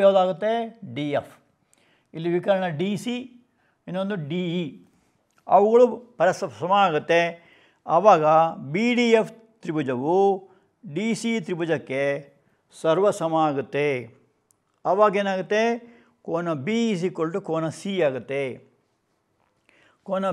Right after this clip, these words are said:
ಬಿ ಕೋನ ಸಿಗೆ ಸಮ ಆದರೆ ಆಗ ಬಾಹು ಏನಾಗುತ್ತೆ? ಪ್ರಮೇಯ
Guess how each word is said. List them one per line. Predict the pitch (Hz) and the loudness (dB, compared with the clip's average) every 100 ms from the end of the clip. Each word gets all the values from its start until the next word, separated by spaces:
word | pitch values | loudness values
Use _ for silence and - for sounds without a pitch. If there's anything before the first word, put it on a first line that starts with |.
| 151 | -4
ಬಿ | 226 254 233 196 | -2 -2 -2 0
ಕೋನ | 196 196 - | 0 -2 -6
ಸಿಗೆ | 233 190 | -10 -4
ಸಮ | 170 156 143 | -2 0 -2
ಆದರೆ | 127 143 170 185 202 196 - _ _ _ _ _ _ _ _ _ _ _ _ _ - | 0 0 2 2 2 -2 -20 _ _ _ _ _ _ _ _ _ _ _ _ _ -6
ಆಗ | 175 165 | -4 2
ಬಾಹು | 190 233 226 | 6 8 6
ಏನಾಗುತ್ತೆ? | 185 156 143 120 - _ _ - | 4 0 -2 -10 -12 _ _ -2
ಪ್ರಮೇಯ | 180 220 | 0 4